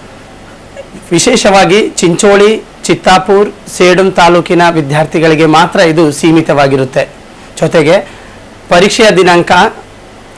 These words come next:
ಆರು ಏಪ್ರಿಲ್ ಎರಡ್ ಸಾವಿರ ಹತ್ತೊಂಬತ್ತು ಶನಿವಾರದಂದು ಇದೆ. ಇಲ್ಲಿ ಅರ್ಹತೆ, ಮಕ್ಕಳಿಗೆ ಅರ್ಹತೆ ಅಂದರೆ ಸರ್ಕಾರದಿಂದ, ಸರ್ಕಾರ ಅಥವಾ ಸರ್ಕಾರದಿಂದ ಮಾನ್ಯತೆ ಪಡೆದ ಶಾಲೆಗಳಲ್ಲಿ ಐದನೇ ತರಗತಿಯಲ್ಲಿ ಮಕ್ಕಳು ಓದ್ತಾ ಇರಬೇಕು.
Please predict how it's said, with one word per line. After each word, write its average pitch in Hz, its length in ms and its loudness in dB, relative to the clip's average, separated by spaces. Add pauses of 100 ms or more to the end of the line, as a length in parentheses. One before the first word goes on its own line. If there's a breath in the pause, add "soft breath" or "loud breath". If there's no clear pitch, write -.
(160)
ಆರು 202 520 2 (120)
ಏಪ್ರಿಲ್ 180 380 0
ಎರಡ್ 165 180 2
ಸಾವಿರ 170 300 2
ಹತ್ತೊಂಬತ್ತು 170 960 0 (200)
ಶನಿವಾರದಂದು 170 640 2
ಇದೆ. 143 300 0 (880 loud breath)
ಇಲ್ಲಿ 220 260 2
ಅರ್ಹತೆ, 208 840 2
ಮಕ್ಕಳಿಗೆ 190 400 0
ಅರ್ಹತೆ 180 360 2
ಅಂದರೆ 165 400 0 (1000)
ಸರ್ಕಾರದಿಂದ, 202 720 2 (460)
ಸರ್ಕಾರ 196 420 2
ಅಥವಾ 196 340 2
ಸರ್ಕಾರದಿಂದ 185 520 2
ಮಾನ್ಯತೆ 180 460 2
ಪಡೆದ 175 300 0
ಶಾಲೆಗಳಲ್ಲಿ 165 840 2
ಐದನೇ 185 340 2
ತರಗತಿಯಲ್ಲಿ 170 640 0
ಮಕ್ಕಳು 165 360 0
ಓದ್ತಾ 160 320 0
ಇರಬೇಕು. 151 520 0